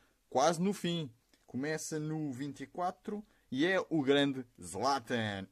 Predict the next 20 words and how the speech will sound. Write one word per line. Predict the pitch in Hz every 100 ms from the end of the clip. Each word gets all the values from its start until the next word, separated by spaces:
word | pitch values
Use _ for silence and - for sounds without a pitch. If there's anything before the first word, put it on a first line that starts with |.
| _
Ibrahimovic | 160 165 165 160 160 139 156 151 139 156
a |
dar | 151 156
o | 147
empate. | 143 147 147 135 117 98 - _ _ _ _ _ _ _ _ _ _ _ - _ _
Um | 131 180
igual. | 202 190 180 165 123
Vamos | 104 143 151
ao | 175
último | 175 190 185
sorteio, | 196 185 190 165
malta. | 123 107 -
Ainda | 113
pode | 127 160 170
haver | 165 185
aqui | 175 180
jogos | 175 180 185
a |
decidir. | 196 220 185 190 147
Temos | 139 156 160 -